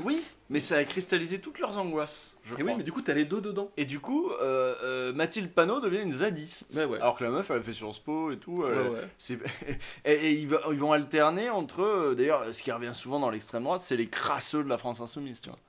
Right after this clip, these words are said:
Speaker 2: Ouais, ouais. Alors
Speaker 1: Euh,
Speaker 2: que
Speaker 1: nous, on a des belles cravates et des chemises, euh, bleues, euh, et des, des costumes bleu clair, bleu, bleu marine. Bah oui, fatalement, des bleus marines, je suis con.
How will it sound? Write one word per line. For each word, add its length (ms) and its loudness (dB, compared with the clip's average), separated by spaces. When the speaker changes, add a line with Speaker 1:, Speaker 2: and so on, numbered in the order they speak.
Speaker 2:
Ouais, 100 0
ouais. 140 -2
Alors 140 -4
Speaker 1:
Euh, 80 4
Speaker 2:
que 60 4
Speaker 1:
nous, 120 10
on 140 8
a 120 8
des 120 2
belles 220 6
cravates 520 6
et 60 -4
des 80 -6
chemises, 400 -4
euh, 140 6
bleues, 640 2
euh, 40 2
et 40 4
des, 160 0
des 180 -4
costumes 360 -4
bleu 140 2
clair, 340 -2
bleu, 600 0
bleu 200 -4
marine. 460 -2
Bah 200 -6
oui, 140 -8
fatalement, 480 -10
des 60 -16
bleus 180 -12
marines, 260 -14
je 80 -20
suis 140 -20
con. 100 -14